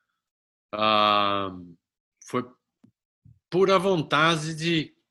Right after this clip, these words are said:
"Cara, eu não fiz nada de útil pra sociedade até hoje", ah, nesse sentido de,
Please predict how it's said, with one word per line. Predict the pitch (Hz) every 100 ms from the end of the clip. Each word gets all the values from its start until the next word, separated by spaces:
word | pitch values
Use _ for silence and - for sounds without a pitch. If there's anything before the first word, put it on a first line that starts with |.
| -
"Cara, | 147 131
eu | 120
não | 139
fiz | - 156 135
nada | 139 151 151
de | 147
útil | 123 127 131 - 151
pra | - 143 123
sociedade | 131 - 120 107 117 127 123 135 131 110 _ _ -
até | 120 151
hoje", | 123 127 120 104 - - _ _ _ _ _ _ _ _ - -
ah, | 104 95 101
nesse | 110 -
sentido | 113 120 - 113 120
de, | 110 113 117 113